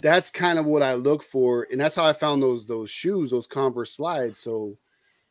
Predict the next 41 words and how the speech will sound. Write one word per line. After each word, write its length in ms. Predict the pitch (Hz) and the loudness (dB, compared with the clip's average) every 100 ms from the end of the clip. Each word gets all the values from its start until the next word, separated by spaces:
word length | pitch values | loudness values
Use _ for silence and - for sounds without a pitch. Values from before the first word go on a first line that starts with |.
| _ | _
she 140 | - 147 | -12 -4
had, 160 | 151 | -2
like, 160 | 143 131 | 0 -2
a 80 | 131 | -2
bunch 300 | 127 131 131 | -2 -2 0
of, 120 | 131 | 0
like 240 | 123 120 | 0 -2
you 80 | 113 | -4
said, 280 | 120 139 113 | -6 -2 -2
old, 320 | 110 123 120 - | 0 0 -2 -6
old-timey 580 | 123 127 123 139 127 123 | -6 -4 -2 0 0 2
women's 360 | 123 123 120 | 2 0 -2
blouses 840 | 113 120 120 120 - 117 117 110 104 | -4 -2 0 -2 -4 -4 -4 -6 -10
and, 140 | 104 | -10
like, 200 | 104 98 | -10 -12
jean 340 | 92 127 123 120 | -10 -4 -4 -4
skirts. 500 | - 120 120 117 - | -6 -4 -4 -4 -10
And 180 | 98 107 | -10 -8
then 100 | 107 | -6
she 160 | 104 113 | -8 -8
had 180 | 113 107 | -8 -8
these 160 | 110 | -10
Converse 520 | - 135 127 120 120 | -6 0 2 2 0
shoes. 480 | - 240 190 120 98 | -2 -2 0 -2 -4
She 140 | - 156 | 2 8
didn't 240 | 180 131 | 8 6
know 320 | 127 127 113 | 4 4 0
the 140 | 107 101 | -6 -6
value 420 | 101 107 110 107 | -4 -4 -2 -4
of 100 | 117 | -2
'em, 220 | 143 156 | -4 -4
so 240 | - 117 | -8 -10
she 160 | 107 117 | -8 -12
just 160 | 113 - | -14 -10
put 180 | 117 | -10
four 240 | - 113 110 | -10 -8 -6
dollar 240 | 104 107 | -4 -6
price 240 | 113 117 110 | -2 -4 -4
tag 220 | 101 92 | -8 -10
on 160 | 87 | -12
'em. 120 | 85 | -14